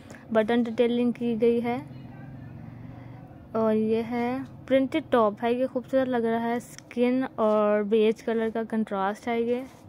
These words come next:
स्किन बेज, ब्राउन, ब्लैक। और ये टॉप, ये भी खूबसूरत टॉप मिलेगा आपको फ़ोर्टी परसेंट के डिस्काउंट में, ट्वेंटी सिक्स नाइंटी फ़ाइव रुपीज़ में। ये है प्रिंटेड वेलवेट का टॉप है ये, इसके ऊपर ये देखें नेक लाइन पे बटन डिटेलिंग की गई है।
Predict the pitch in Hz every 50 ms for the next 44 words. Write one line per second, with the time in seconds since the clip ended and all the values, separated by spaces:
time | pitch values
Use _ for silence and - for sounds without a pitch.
0 | - - - - - - 233 226 233 233 233 226 226 226 208 220 202 214 208 208
1 | 208 214 226 247 254 247 226 220 220 208 208 220 233 - - - - - - -
2 | - - - - - - - - - - - 247 233 240 254 254 254 - 226 -
3 | - 254 247 247 233 254 247 254 254 254 277 262 285 269 254 - 262 240 240 233
4 | 226 233 220 220 220 220 208 208 190 185 196 190 180 175 175 - 165 165 196 233
5 | 269 277 - - - - - - - 233 220 220 - 247 233 226 214 208 - 220
6 | 208 - 220 208 202 220 208 - - - 202 190 185 190 190 190 190 190 190 196
7 | - 220 220 220 214 247 240 - 262 - - 233 220 214 214 214 233 226 208 -
8 | 208 196 196 196 214 226 214 240 220 214 - - 233 233 226 214 240 233 226 226
9 | 220 220 233 247 262 262 - - - - - 254 254 254 254 - 302 285 - 240
10 | 220 233 214 202 202 202 220 214 - - 233 233 220 - 196 185 185 196 220 220
11 | 214 233 247 262 269 247 - - - 240 220 208 - - 214 214 208 202 196 190
12 | 175 - 214 208 214 214 208 202 - 226 226 226 220 220 214 226 214 208 214 202
13 | - 214 214 208 226 202 240 226 226 226 233 233 220 - 233 233 208 226 226 226
14 | 226 240 240